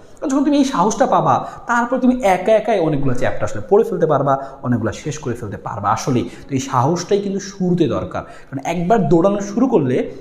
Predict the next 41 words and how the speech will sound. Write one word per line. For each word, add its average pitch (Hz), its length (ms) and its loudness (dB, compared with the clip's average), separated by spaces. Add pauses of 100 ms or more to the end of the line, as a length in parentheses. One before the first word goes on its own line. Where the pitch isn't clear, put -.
(160)
তখন 180 240 -4
কিন্তু 147 180 -6
প্যারা 104 220 -6
হয় 98 160 -8
না, 101 80 -12
কিন্তু 156 200 -6
দৌড় 147 320 -2
যে 180 80 -2
শুরু 302 380 2
করবা, 143 380 0 (240)
এই 226 140 2
যে 240 100 0
একঘেয়েমিটা, 208 920 0
আলসেমিটা, 180 600 -6 (300)
এইটাই 247 320 4
তোমাকে 185 220 -4 (100)
কাটিয়ে 143 320 0
উঠতে 165 320 -2
হবে। 98 240 -6 (840)
এই 151 80 2
জন্য 170 160 2
কিন্তু 170 200 0
বেস্ট 127 480 0
সলিউশন 135 260 -4
হতে 120 100 -8
পারে 147 120 -6
আমাদের 98 280 -6
এইচএসসি 98 480 -12
ওয়ান 85 140 -12 (100)
শট - 160 -18
ব্যাচ। - 220 -18 (400)
তো 196 300 4
এইখানে 190 260 2
তুমি 180 300 -4
এই 185 280 4
তিনটা 160 260 -4
চ্যাপ্টার 135 400 -6
তুমি 143 160 -4
আগে 123 240 0
শেষ - 240 -6
করো। - 220 -8